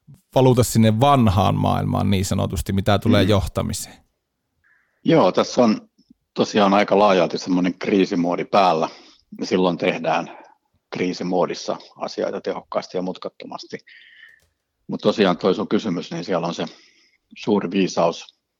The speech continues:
Speaker 2: Nimittäin väitän, että, että kriisimoodi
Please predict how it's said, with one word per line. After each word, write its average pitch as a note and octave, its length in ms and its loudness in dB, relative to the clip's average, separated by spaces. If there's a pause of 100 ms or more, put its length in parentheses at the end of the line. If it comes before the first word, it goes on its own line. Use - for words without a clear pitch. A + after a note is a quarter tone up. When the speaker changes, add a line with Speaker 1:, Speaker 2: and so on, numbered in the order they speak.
(140)
Speaker 2:
Nimittäin F#2+ 460 0
väitän, F2+ 440 0
että, - 300 -6 (1040)
että - 260 -4
kriisimoodi F#2 640 0